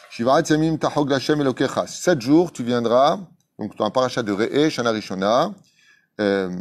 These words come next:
fêter le, devant l'Éternel, ton Dieu, Bamakom Asher Yifra Hashem, sur le lieu désigné par ton Créateur. Ki Yevalecha Hashem Elokecha Bechol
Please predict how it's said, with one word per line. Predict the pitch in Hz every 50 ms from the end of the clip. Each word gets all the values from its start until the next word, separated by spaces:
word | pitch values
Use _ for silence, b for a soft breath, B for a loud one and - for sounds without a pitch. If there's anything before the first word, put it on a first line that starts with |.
| 92 - -
fêter | - - - 147 143 147 - 131 131 139 165 202 202 - _ _ _ _ _ _ _ _ -
le, | 107 120 131 123 110
devant | 101 123 120 117 143 160
l'Éternel, | 139 117 - 127 120 120 135 143
ton | - - 117
Dieu, | 101 120 139
Bamakom | 135 117 110 - 147 143
Asher | 120 - 120
Yifra | 117 104 - - 143 123
Hashem, | 104 92 - - 127 147 170 180 190 190 - b b b b b b b
sur | _ - - - - 160 147 123 117
le | 131 147
lieu | 131 127 127 131 120 117 117 147 202 226 214 - _ _ _ _ _ _
désigné | - 110 104 139 151 147 127 147 139 135 147 165 165
par | 165 - 151 151 147 -
ton | - 135
Créateur. | 120 - 139 120 104 - 104 90 87 - _ _ _ b b b b b b b b b -
Ki | - 107
Yevalecha | 107 101 107 107 104 104 - - - 156 170
Hashem | 180 156 - - 170 160 139
Elokecha | 120 113 - - 113 - 156 165
Bechol | 143 123 117 - - 160 180 208 220 233 240 240 -